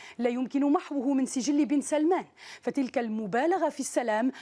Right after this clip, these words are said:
وصفها كثيرون حينها بالمسرحية،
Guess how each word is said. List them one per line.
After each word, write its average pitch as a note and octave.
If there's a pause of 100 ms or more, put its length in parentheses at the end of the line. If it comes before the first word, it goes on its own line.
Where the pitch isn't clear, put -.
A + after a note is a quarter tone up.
(140)
وصفها D#4
كثيرون C#4
حينها C#4
بالمسرحية، D4